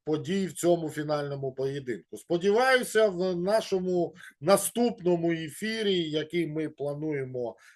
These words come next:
на понеділок, ми там все проаналізуємо. Сьогодні ж, е, можу сказати одне. Е, фінал, ну, вийшов такий, який ми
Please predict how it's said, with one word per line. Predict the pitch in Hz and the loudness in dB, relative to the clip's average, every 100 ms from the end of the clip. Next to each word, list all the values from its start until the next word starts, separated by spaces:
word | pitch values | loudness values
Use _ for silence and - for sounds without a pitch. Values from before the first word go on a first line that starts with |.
| - | -8
на | 139 170 | 2 2
понеділок, | 165 156 147 139 196 254 226 196 | 2 -2 -4 -6 -6 0 2 0
ми | 170 185 | 0 0
там | 185 160 156 | 2 0 -4
все | 139 - 170 135 - | -6 0 2 2 -2
проаналізуємо. | - 151 139 139 147 147 233 247 220 196 190 170 _ - - - | -6 -4 -4 -6 -6 -6 -6 -2 -2 0 0 -2 _ -20 -20 -12
Сьогодні | - 202 208 277 226 240 | 4 6 8 4 0 -2
ж, | 214 - 165 | -2 -2 -2
е, | 180 170 160 | 2 4 4
можу | 165 220 233 190 | 2 2 4 2
сказати | 175 185 165 185 185 165 165 156 | 0 0 2 4 2 2 -4 -2
одне. | 160 160 156 196 247 247 226 _ _ _ _ _ 143 | 0 0 0 2 4 2 -2 _ _ _ _ _ 0
Е, | 160 156 160 | 2 4 2
фінал, | 156 233 240 269 277 269 240 220 208 | 0 -4 2 6 8 10 8 8 4
ну, | 254 | 0
вийшов | 254 269 262 226 220 | -6 -4 0 -2 2
такий, | 233 233 262 254 | 0 0 -4 -2
який | 214 202 - 190 208 214 208 196 | 2 2 2 -2 -2 -2 -4 -4
ми | 175 175 190 185 170 | -2 0 2 2 -2